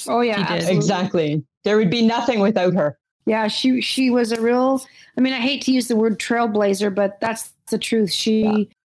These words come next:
Speaker 1: went in there. There was no, there was nothing before her. She just went in and did it.
Speaker 2: That's true.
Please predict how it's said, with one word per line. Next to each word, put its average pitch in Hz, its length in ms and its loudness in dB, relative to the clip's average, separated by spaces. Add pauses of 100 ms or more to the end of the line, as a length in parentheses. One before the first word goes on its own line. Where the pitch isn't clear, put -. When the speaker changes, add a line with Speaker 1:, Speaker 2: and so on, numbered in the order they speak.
Speaker 1:
went 247 220 2
in 269 260 2
there. 233 220 0
There 233 140 2
was 233 320 0
no, 226 520 0 (320)
there 240 100 0
was 233 160 0
nothing 254 360 2
before 226 380 0
her. 208 200 -2
She - 180 0
just 226 200 -2
went 226 160 0
in 220 100 2
and 202 160 4
did 208 160 2
it. - 180 -4 (260)
Speaker 2:
That's 185 220 -2
true. 180 280 0